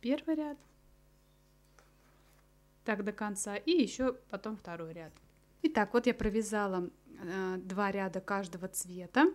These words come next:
При этом ниточки я не обрезала, то есть я каждый цвет привязывала к ниточке и оставляла. Далее, м,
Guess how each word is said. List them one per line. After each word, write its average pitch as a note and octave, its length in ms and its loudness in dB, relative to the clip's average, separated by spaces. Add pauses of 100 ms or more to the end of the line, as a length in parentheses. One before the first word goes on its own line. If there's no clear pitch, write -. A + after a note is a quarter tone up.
(600)
При A#3 220 6
этом A3 280 2
ниточки A3+ 520 0
я G#3 100 0
не G3 140 4
обрезала, G3+ 480 2
то G3 80 -4
есть G3+ 180 -4
я G3+ 80 -2
каждый G3 360 -2
цвет G3 280 -2
привязывала F3+ 540 -2
к - 120 -14
ниточке B3+ 600 0 (140)
и A3+ 160 -4
оставляла. E3+ 680 -2 (720)
Далее, A3+ 460 4
м, G#3+ 240 -6